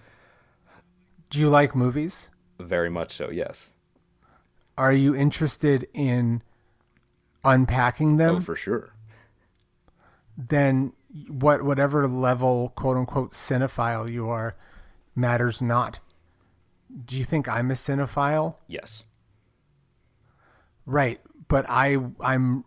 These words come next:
Speaker 1: reluctant to call myself that. You know what I
Speaker 2: Mm-hmm.
Speaker 1: mean?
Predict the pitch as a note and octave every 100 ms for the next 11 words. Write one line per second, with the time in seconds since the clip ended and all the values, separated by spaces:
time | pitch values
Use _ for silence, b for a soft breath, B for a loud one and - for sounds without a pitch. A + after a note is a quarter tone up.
0 | _ B2 B2+ A#2+ C3 C#3+ - C3 G#2+ -
1 | - _ _ _ _ - B2 - C3+ B2+
2 | A2+ G#2+ A#2 G#2+ - A2+ G#2 G2 - -
3 | _ _ _ _ _ _ _ _ B2+ A2+
4 | A#2+ B2 B2 B2+